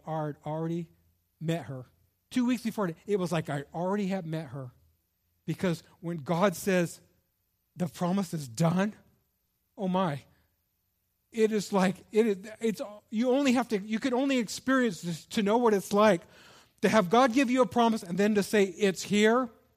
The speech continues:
And then you realize, "Oh my God, I was so joyful." I was like,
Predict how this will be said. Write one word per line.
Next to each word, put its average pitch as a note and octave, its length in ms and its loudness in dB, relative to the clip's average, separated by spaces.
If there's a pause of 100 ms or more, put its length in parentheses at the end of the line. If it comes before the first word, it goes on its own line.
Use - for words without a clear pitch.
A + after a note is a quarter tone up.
(680)
And G3+ 160 0
then G3+ 120 2
you F#3 140 0
realize, E3 340 0 (160)
"Oh F#3 140 -6
my F#3+ 160 -2
God, D#3+ 420 -4 (480)
I F3 120 -4
was E3 160 -4
so F#3 320 -4
joyful." F3 480 -6
I F3+ 80 -6
was F3+ 180 -6
like, C#3+ 160 -6